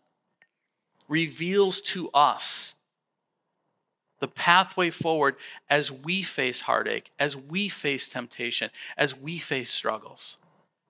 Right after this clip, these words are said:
He put his life in the hands of the Father. He embraced the plan to honor God and bring life to others. He spent time in the truth with the Father,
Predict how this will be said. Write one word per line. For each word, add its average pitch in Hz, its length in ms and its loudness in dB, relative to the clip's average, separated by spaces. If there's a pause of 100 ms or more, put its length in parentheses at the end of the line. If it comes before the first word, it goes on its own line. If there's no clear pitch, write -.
(1400)
He 165 140 -6
put 196 280 2
his 180 240 -2
life 151 440 4 (240)
in 139 120 -2
the 135 60 -2
hands 151 360 -2
of 151 80 -8
the 147 80 -2
Father. 120 420 8
He 160 220 -6
embraced 151 560 2 (280)
the 147 100 2
plan 160 440 0
to - 200 -4
honor 151 320 2
God 127 420 4
and 131 140 0
bring 135 180 0
life 135 380 2
to - 120 -6
others. 131 320 0 (200)
He 170 100 -2
spent - 420 2
time 185 540 0
in 139 200 -4
the 120 120 -4
truth 190 580 -4
with 156 220 -2
the 127 80 -2
Father, 175 560 6